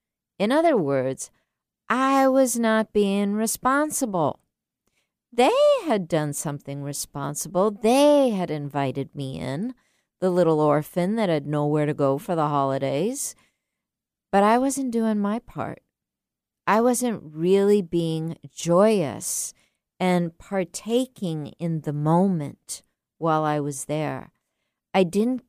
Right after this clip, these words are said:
get ready. And one of the ways I could have got ready was, number one, I'm someone who journals.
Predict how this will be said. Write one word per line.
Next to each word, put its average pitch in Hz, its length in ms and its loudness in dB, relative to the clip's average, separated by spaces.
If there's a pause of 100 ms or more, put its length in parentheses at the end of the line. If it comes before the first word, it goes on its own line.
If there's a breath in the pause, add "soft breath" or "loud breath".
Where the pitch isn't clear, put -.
get 175 360 0 (280)
ready. 139 480 -4 (920)
And 190 220 2
one 262 160 2
of 392 80 -2
the 403 100 -2
ways 180 300 2
I 156 100 0
could 160 220 -4
have 156 100 -2
got 143 240 -2
ready 147 360 -2
was, 156 520 -2 (120)
number 143 280 -8
one, 156 560 -2 (440)
I'm 196 160 0
someone 160 420 -4
who 139 80 -6
journals. 139 800 -10